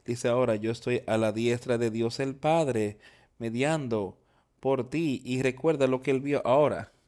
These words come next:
Él es llamado fiel y verdadero, y en justicia, en aquel que ju-,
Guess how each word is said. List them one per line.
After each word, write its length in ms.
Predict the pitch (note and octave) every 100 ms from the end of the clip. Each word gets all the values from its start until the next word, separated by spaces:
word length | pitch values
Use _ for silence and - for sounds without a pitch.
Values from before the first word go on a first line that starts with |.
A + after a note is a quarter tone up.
| _ - - - _ _ _ -
Él 400 | C3 B2+ A#2 -
es 160 | - A2
llamado 640 | A2+ A2+ C3 A#2 A2 G#2+ G2
fiel 420 | - A#2+ C#3+ D#3
y 100 | C#3+
verdadero, 840 | C3 C3 B2 A#2+ E3 B2+ G2 F#2+ - _ _ _ - _ _
y 140 | B2+ B2+
en 120 | B2
justicia, 840 | B2 A#2+ - G3+ F#3 - A#2+ A2+ - - _
en 80 | A#2
aquel 240 | B2 C3+ C3+
que 140 | C3
ju-, 200 | A#2+ A#2